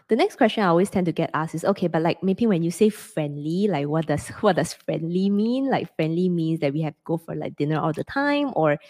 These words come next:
you know, I need to buy coffee for my boss. Like, what, what does friendly actually mean?" So, um, friendly, obviously, you know, it's, it depends on, like, your communication style, it depends on your networking style, but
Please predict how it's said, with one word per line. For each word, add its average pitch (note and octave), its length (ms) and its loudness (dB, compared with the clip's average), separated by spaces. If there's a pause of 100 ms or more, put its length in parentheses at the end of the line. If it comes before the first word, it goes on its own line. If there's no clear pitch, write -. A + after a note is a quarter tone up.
(180)
you D4+ 100 -2
know, G#3 200 2 (160)
I F3+ 80 2
need F#3+ 120 4
to F#3 60 4
buy E3+ 140 4
coffee F#3 320 -2
for D3+ 140 -4
my C#3+ 160 0
boss. B3+ 440 6
Like, - 120 4
what, - 220 4
what G#3+ 120 4
does F3+ 160 -2
friendly D3 680 -2
actually C#3 400 -4
mean?" C#3 260 -6 (960)
So, F3+ 300 6 (580)
um, F3+ 320 4 (440)
friendly, F4 420 4
obviously, A3 520 2 (240)
you - 60 -6
know, - 240 -8
it's, - 300 -4 (680)
it - 80 0
depends G3+ 500 2
on, D#3 140 0
like, D#3 140 4
your D#3+ 100 4
communication E3+ 760 0
style, D#3+ 420 -2
it F3 80 -4
depends D#3 380 -6
on D#3 120 -4
your D3+ 140 -2
networking E3+ 500 0
style, D#3 340 -2 (300)
but - 140 6